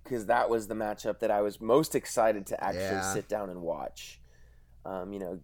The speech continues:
Speaker 1: Dimitrov's flashy athleticism versus Coric and his incredible physical fitness and mental toughness,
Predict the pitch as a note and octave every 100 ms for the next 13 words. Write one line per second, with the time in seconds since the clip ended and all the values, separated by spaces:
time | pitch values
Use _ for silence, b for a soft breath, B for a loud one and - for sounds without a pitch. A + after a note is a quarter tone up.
0 | - G#2 G#2+ G#2 G#2+ F#2 F2+ - - G2+
1 | F#2+ - G2+ F#2+ - G2 G2 - F#2 F#2+
2 | F#2 F2+ - E2+ - - E2 E2 - -
3 | D#2 F#2+ G#2 F2+ - b b b - A2+
4 | G#2 B2 A#2 G#2 G2 - G#2 G2+ F#2+ F#2+
5 | - - G2 - F2 F#2+ F#2+ F#2+ E2 -
6 | E2 - - - - -